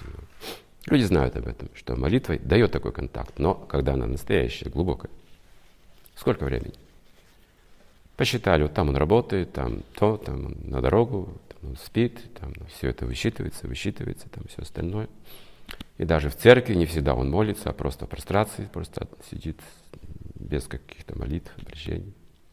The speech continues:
И примерно оказывается в течение жизни, если он как-то ходит в храм, пятнадцать-двадцать минут.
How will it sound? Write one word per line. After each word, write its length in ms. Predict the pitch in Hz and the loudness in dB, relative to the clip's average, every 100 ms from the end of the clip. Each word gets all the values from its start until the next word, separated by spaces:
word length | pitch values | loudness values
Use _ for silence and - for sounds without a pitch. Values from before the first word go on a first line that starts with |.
| - _ - - - - - _ - | -20 _ -20 -20 -20 -20 -20 _ 2
И 140 | 139 147 | 4 6
примерно 560 | 127 123 139 120 107 | 6 8 12 12 10
оказывается 420 | 104 110 95 - | 10 10 10 6
в 60 | 80 | -2
течение 480 | 104 - 113 104 98 | -2 2 4 6 6
жизни, 720 | 82 82 76 107 151 - - - - - - - | 6 4 6 8 6 4 -8 -18 -20 -20 -20 0
если 300 | 92 85 - | 2 2 2
он 180 | 82 71 | 0 0
как-то 320 | - 71 - | 0 -2 -2
ходит 420 | - 82 62 - - - | 0 0 0 -4 -16 -4
в 60 | |
храм, 360 | 78 90 147 - - - - - - _ - - - - - - _ _ | 2 2 2 -4 -14 -18 -20 -20 -20 _ -20 -20 -20 -20 -20 -20 _ _
пятнадцать-двадцать 800 | - - 160 170 92 92 139 - | -18 4 6 6 2 2 2 0
минут. 400 | 147 120 71 - | -4 -4 -6 -10